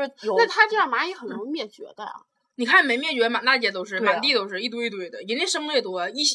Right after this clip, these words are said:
Speaker 3: 一下下一窝，一下下一窝。
Speaker 1: 对。对，好像就是，呃，就只有雄蚁才能上它，好像有，
Speaker 3: 嗯。
Speaker 1: 好像是特定的雄蚁跟特定的它才能，
Speaker 3: 对，非常牛逼的能干它。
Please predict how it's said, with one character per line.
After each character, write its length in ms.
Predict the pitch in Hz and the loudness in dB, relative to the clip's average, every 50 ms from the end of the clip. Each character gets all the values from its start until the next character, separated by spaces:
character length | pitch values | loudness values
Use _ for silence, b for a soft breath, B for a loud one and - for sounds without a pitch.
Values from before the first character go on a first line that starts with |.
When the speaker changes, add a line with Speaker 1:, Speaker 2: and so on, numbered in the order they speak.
| - 302 | -2 -2
Speaker 3:
一 60 | 269 | 0
下 160 | - 370 - | 0 0 0
下 160 | - 320 294 | 2 4 6
一 80 | 285 269 | 6 6
窝， 340 | 247 226 196 214 240 240 226 | 4 0 -4 0 4 6 6
一 80 | 220 | 6
下 140 | 233 - 359 | 6 2 2
下 140 | - 302 254 | 2 2 2
一 160 | 320 269 247 | 2 0 -4
窝。 380 | 240 208 190 180 180 180 175 - _ _ _ _ _ - _ _ _ _ | -4 -6 -8 -6 -6 -6 -6 -8 _ _ _ _ _ -20 _ _ _ _
Speaker 1:
对。 100 | 208 185 | -20 -20
对， 100 | 196 - _ _ _ | -20 -20 _ _ _
好 180 | _ - 226 220 | _ -2 -2 2
像 240 | 247 294 302 294 277 | 4 4 4 2 2
就 140 | 302 320 | -4 -8
是， 80 | 294 294 | -8 -8
呃， 480 | 285 254 240 - _ _ _ _ 196 214 202 208 202 202 _ _ | -8 -8 -10 -14 _ _ _ _ -14 -14 -12 -12 -14 -16 _ _
就 120 | 254 254 | -14 -14
只 160 | 240 - - 262 | -14 -12 -6 -4
有 140 | 262 214 | -2 -2
雄 300 | 196 - - 175 170 190 | -4 -6 -10 -12 -12 -10
蚁 140 | 214 202 170 | -10 -12 -12
才 160 | - - 170 143 | -14 -16 -18 -18
能 140 | 147 165 165 | -16 -18 -12
上 260 | - 190 175 - 175 175 | -10 -10 -10 -10 -12 -14
它， 100 | 190 196 | -16 -6
好 160 | - 196 196 | 0 2 2
像 160 | 208 240 254 | 2 2 0
有， 160 | 247 208 180 | -2 -6 -8
Speaker 3:
嗯。 180 | 185 202 196 - | -8 -12 -18 -20
Speaker 1:
好 180 | - - 196 190 | -8 -2 -2 0
像 100 | 226 254 | 0 -2
是 160 | 277 262 247 - _ _ _ _ | -4 -8 -10 -14 _ _ _ _
特 160 | - - 370 | -2 -2 -2
定 180 | 311 320 294 254 | -2 0 -2 -4
的 80 | 214 208 | -4 -4
雄 260 | - - 180 196 214 | -6 -8 -10 -10 -10
蚁 120 | 180 160 | -10 -2
跟 160 | 170 240 226 202 | 0 0 0 0
特 240 | 262 277 277 254 262 | 0 0 0 0 0
定 140 | 247 254 | 0 -2
的 100 | - - | -2 0
它 0 | |
才 0 | |
能， 0 | |
Speaker 3:
对， 0 | |
非 0 | |
常 0 | |
牛 0 | |
逼 100 | 254 247 | -2 2
的 80 | 240 180 | 2 4
能 200 | 165 170 185 - | 4 4 2 0
干 280 | - 190 190 165 160 185 | -2 -2 -2 -4 -6 -10
它。 80 | B | B